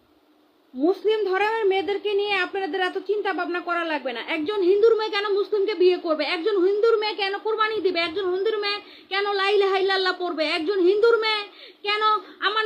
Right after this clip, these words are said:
নবীজি কি শরবত খাইতে ইচ্ছা করে, কি করে না করে, সেগুলো সে বলবে। তার কি এগুলা কাজ? সে তার ধর্মের কথাবার্তা প্রচার করবে। সে যদি মুসলিম হয়ে যায় সেটা হচ্ছে অন্য বিষয়, কিন্তু একবার বলবে সে মুসলিম, একবার বলবে সে হিন্দু, একবার বলবে আমারে মাটি দিবেন, একবার বলবে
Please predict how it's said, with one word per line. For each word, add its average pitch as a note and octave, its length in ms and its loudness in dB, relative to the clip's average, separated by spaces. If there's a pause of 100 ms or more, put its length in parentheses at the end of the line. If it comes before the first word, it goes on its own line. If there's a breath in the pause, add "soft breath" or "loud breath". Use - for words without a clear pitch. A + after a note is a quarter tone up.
নবীজি G#4+ 420 6
কি A4 100 8
শরবত G#4+ 440 -2
খাইতে G#4+ 280 0
ইচ্ছা G4+ 260 -6
করে, G4+ 160 0
কি G4 140 2 (160)
করে G#4 180 0 (120)
না G4+ 80 0 (100)
করে, G4 160 0 (100)
সেগুলো A4 260 2 (100)
সে G#4+ 80 0 (120)
বলবে। C4+ 260 0 (400 loud breath)
তার F4+ 220 0
কি G#4 60 2 (100)
এগুলা A4+ 280 2
কাজ? G4+ 100 0 (100)
সে A#4 80 0 (120)
তার A4 140 4 (120)
ধর্মের A#4 360 2 (340 loud breath)
কথাবার্তা G#4+ 500 0
প্রচার G#4 300 -2
করবে। F#4 240 -2
সে B4+ 100 -2 (280)
যদি G#4+ 120 6 (100)
মুসলিম A4 340 0
হয়ে A4 200 0
যায় A4 140 -2
সেটা G4 160 -6
হচ্ছে G#4 200 -4
অন্য F4 120 0 (140)
বিষয়, A#3 280 -2 (340 loud breath)
কিন্তু E4 180 2 (100)
একবার E4+ 300 -2
বলবে G4 240 0
সে A4 60 2 (140)
মুসলিম, G4 280 0 (120)
একবার F4 260 -2
বলবে F#4+ 160 -2 (100)
সে A#4 80 0 (120)
হিন্দু, G4 300 2 (380 loud breath)
একবার E4+ 380 -2
বলবে G4 160 0 (120)
আমারে F#4+ 280 0
মাটি F4+ 340 0
দিবেন, G4+ 240 2
একবার F#4 380 0
বলবে G4+ 160 0